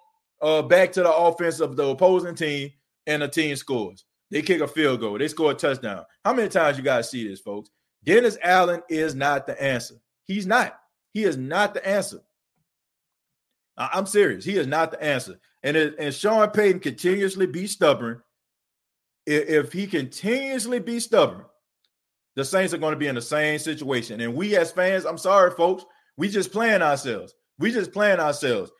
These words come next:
We, we gonna look good in the regular season. We gonna be looking good. We might win a division over and over again. But when it's time to come to the playoffs,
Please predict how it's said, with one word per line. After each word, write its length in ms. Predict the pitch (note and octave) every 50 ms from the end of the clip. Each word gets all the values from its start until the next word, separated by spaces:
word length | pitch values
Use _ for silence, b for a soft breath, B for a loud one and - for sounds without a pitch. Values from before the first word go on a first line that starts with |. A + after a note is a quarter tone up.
| _ _ _
We, 220 | - C#3+ G3+ A#3 - - E3+ E3 E3+
we 160 | E3+ F#3+ A3+
gonna 160 | G3 E3 D3+ C#3+
look 320 | C3+ C3+ D#3+ G3+ G3+ -
good 220 | G#3 G#3+ A3+ A3
in 40 | G#3+
the 80 | G#3+ G#3+
regular 360 | G3+ G#3+ A3+ A3+ A#3+ B3 A#3+
season. 460 | A#3+ - F3+ E3 D3+ C3+ D3+ F3 A3+ - _ _ _ _ _ _
We 140 | A#2+ D3+ F#3+
gonna 180 | F#3 F#3 E3
be 140 | D3+ D#3+ D#3
looking 340 | C#3+ C#3+ F#3 G3+ D4+ C#4 A#3+
good. 260 | F3+ G3 G3 G3 F#3+
We 100 | G#3+ A3
might 180 | F#3+ E3+ D#3+ D3+
win 260 | C#3+ C#3+ D3 D3+ F3
a 80 | G#3 G#3
division 500 | C4 B3+ A3 A3 G#3 F3 C#3+ E3 F#3 F#3 -
over 380 | B2+ C#3+ D3 E3+ F#3+ A3+ A#3
and 80 | B3 B3
over 260 | A#3 G#3+ G3 D#3+ D#3+
again. 360 | D#3 C3+ B2 D3 C#3+ D3+ F#3+ - _ _ _ _ _ _ _ _ _ _
But 360 | B2 E3+ F#3 F3 E3 E3 D3+
when 160 | D3 D#3 D#3
it's 100 | D#3+ D#3
time 240 | F#3+ F#3+ G3+ G3+ G3
to 60 | -
come 180 | - G#3+ G3+ -
to 80 | G3+
the 80 | G3+ G#3
playoffs, 540 | G#3+ G#3 G#3 F#3+ E3 D3+ C#3+ C#3+ D3 D#3+